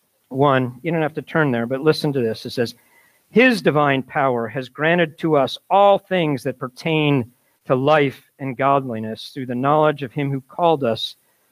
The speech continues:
to his own glory and goodness." His divine power, it's given us everything we need for life and godliness. So when I embark on this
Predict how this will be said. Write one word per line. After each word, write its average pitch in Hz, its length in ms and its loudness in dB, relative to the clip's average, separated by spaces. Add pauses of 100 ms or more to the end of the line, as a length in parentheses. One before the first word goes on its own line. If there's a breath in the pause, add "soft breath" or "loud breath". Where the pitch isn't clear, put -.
(160)
to 139 80 -4
his 123 140 0
own 151 280 4
glory 127 500 -2
and 113 200 -8
goodness." 117 380 -6
His 190 200 2
divine 180 340 2
power, 156 300 0
it's 151 120 -6
given 185 260 0
us 160 160 0 (100)
everything 214 680 -2
we 175 140 -2
need 156 420 -2 (500)
for 156 140 2
life 147 560 0 (540)
and 143 140 -4
godliness. 117 600 -2
So - 180 -6
when 151 160 0
I 151 140 -2
embark 175 800 0
on 156 240 0
this 151 300 -6